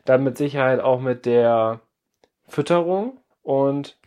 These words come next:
noch viele, viele weitere Punkte, die vielleicht noch dazukommen, ne? Also der Lebensstil hat sich, äh, hat sich natürlich verändert. Und auch wie beim Menschen hatten die Hunde früher natürlich nicht so eine hohe Lebenserwartung wie heutzutage.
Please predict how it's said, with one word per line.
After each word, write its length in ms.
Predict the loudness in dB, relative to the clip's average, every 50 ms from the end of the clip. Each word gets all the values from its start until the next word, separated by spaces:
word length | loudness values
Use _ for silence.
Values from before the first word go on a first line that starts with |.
| _ _ -6
noch 120 | -6 -6 -6
viele, 300 | -4 -6 -4 -4 -4 -6
viele 300 | -4 -2 -2 0 2 2
weitere 420 | 2 2 2 0 -2 -6 -6 -6
Punkte, 380 | -8 -8 -10 -10 -8 -10 -12 -10
die 140 | -10 -10
vielleicht 400 | -8 -6 -4 -2 -2 -2 -2 -6
noch 100 | -8 -10
dazukommen, 800 | -6 -8 -8 -8 -8 -8 -8 -8 -8 -10 -10 -8 -8 -6 -6 -8
ne? 200 | -8 -8 -8 -6
Also 440 | -4 -4 -4 -4 -2 -4 -4 -4 -6 -10 _ _ _ _ _ _ _ _ _ _ _ _ -20 _ -10 -4
der 100 | -2 2
Lebensstil 520 | 4 4 4 4 0 -2 0 4 4 6 6
hat 160 | 6 4 2
sich, 140 | -2 -8 -4
äh, 60 | 0
hat 520 | 4 4 6 4 4 2 2 0 0 0 0
sich 120 | -6 -4 -4
natürlich 400 | -8 -8 -6 -4 -4 -4 -4 -4
verändert. 540 | -8 -6 -6 -6 -4 -2 -2 0 -2 -2 -4 -10 -20 -20 -20 -20 -14 -8
Und 240 | -6 -6 -6 0 4
auch 300 | 6 8 8 8 6 2 -2
wie 160 | 0 2 2 6
beim 240 | 6 6 6 6
Menschen 560 | 4 2 2 2 -2 -8 -8 -8 -8 -6 -4 -4
hatten 180 | -6 -4 -4
die 140 | -4 -4 -4
Hunde 340 | -4 -4 -4 -2 -2 -4 -4
früher 320 | -6 -4 0 2 2 2
natürlich 460 | 2 0 -4 -4 -4 -4 -4 -2 -2
nicht 220 | -4 -6 -6 -6 -4
so 100 | -4 -4
eine 200 | -2 -2 -2 -2
hohe 200 | 0 0 2 2
Lebenserwartung 960 | 2 0 -2 -4 -6 -8 -6 -4 -4 -2 0 2 0 0 0 -2 -6 -6 -4
wie 120 | -4 -4 0
heutzutage. 1080 | 2 2 2 2 0 -6 -12 -14 -12 -6 -4 -4 -2 -2 -4 -6 -6 -4 -4 -6 -6